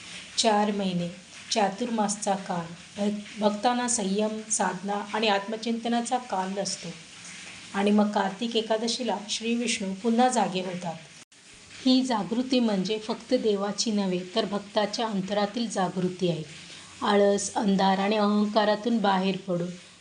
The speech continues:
भक्ती, प्रकाश आणि प्रेमाकडे चालण्याची प्रेरणा आहे. या दिवशी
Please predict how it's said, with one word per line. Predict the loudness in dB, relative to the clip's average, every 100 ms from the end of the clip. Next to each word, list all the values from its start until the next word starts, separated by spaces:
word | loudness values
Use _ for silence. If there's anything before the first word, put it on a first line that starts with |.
| -10 -2
भक्ती, | -2 -2 -2 0
प्रकाश | 0 0 0 -2 -2 0 0
आणि | 0
प्रेमाकडे | 2 2 2 -2 -2 -4
चालण्याची | 0 0 2 0 -2 -4
प्रेरणा | 0 0 0 -2 -4
आहे. | -6 -10 -18 -20 -20 -20 -20 -20 -20 -20 -20 -20 -20 -20 -14 -2
या | 2 4
दिवशी | 4 2 2 0